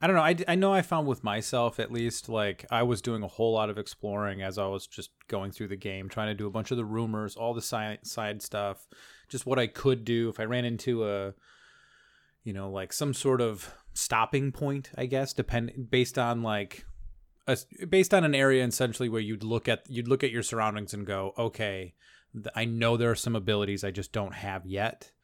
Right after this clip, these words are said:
to do whatever I need to do here in order to keep progressing this way. So I'll come back later."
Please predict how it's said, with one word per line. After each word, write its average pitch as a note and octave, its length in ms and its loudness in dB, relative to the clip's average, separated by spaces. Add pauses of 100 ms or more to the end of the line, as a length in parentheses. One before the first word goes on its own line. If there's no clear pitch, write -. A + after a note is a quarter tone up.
(440)
to C3 140 4
do G#2+ 420 0
whatever G2+ 400 0
I F#2+ 80 -2
need F#2+ 180 -8
to F#2+ 60 -6
do F#2+ 240 -4
here F#2+ 240 -4
in F#2 80 -8
order F#2 200 -6
to E2+ 120 -16
keep - 200 -10
progressing G2 520 -6
this F#2 200 -12
way. E2+ 260 -10
So G2 300 -6
I'll G#2 140 -4
come A2+ 200 -4
back G2+ 220 -4
later." F2+ 420 -6